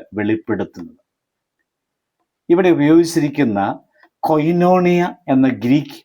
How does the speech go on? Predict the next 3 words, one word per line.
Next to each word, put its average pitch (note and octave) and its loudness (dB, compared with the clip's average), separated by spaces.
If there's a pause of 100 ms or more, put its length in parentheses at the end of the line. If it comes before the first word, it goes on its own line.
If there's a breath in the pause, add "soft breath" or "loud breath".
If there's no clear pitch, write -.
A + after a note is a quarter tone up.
പദം F#2+ -2 (920 soft breath)
സാധാരണ D3+ -2 (160)
ചേർന്നിരിക്കുന്നതല്ല, B2+ 0